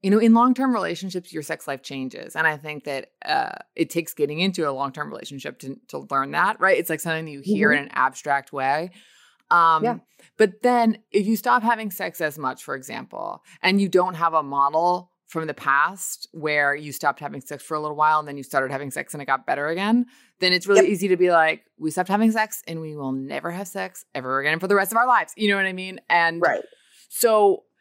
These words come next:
Speaker 1: you know, I've been in long-term relationships before the one I'm in now. Um, my last partner, we were together for, like, four, three years and change.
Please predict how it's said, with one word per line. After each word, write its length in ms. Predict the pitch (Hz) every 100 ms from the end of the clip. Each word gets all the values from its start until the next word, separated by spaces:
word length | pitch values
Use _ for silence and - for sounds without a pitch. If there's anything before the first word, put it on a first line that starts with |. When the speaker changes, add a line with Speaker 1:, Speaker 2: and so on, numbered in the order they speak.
| _ -
Speaker 1:
you 100 | 220
know, 80 | 233
I've 260 | 254 262 - _ _ _
been 200 | - 185
in 140 | 190 175
long-term 400 | 170 180 185 170
relationships 500 | 156 160 156 160 -
before 640 | 170 - - 170 165 165
the 100 | 160
one 160 | 160 156
I'm 120 | 160
in 160 | 175
now. 580 | 220 226 190 180 180 180 _ -
Um, 600 | - 165 135 113 110 180 _ -
my 140 | 175
last 260 | 170 156 175
partner, 200 | 156 156
we 120 | 151
were 60 |
together 240 | 139 143 139
for, 100 | 143
like, 160 | 135
four, 220 | - - _ _
three 540 | - - - 160 151
years 540 | 151 151 143 151 160 -
and 180 | 175
change. 440 | 165 190 202 208